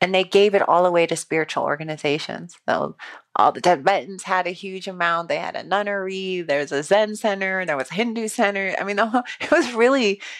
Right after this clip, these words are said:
in town. There was monks and nuns and all kinds of hippies and everyone else, you know, in between who are visiting these centers. I highly recommend just going there.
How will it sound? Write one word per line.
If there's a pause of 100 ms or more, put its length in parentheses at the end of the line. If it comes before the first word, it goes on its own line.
(120)
in
town.
There
was
monks
and
nuns
and
all
kinds
of (400)
hippies
and
everyone
else,
you
know,
in
between
who
are
visiting
these
centers.
I
highly
recommend
just
going
there.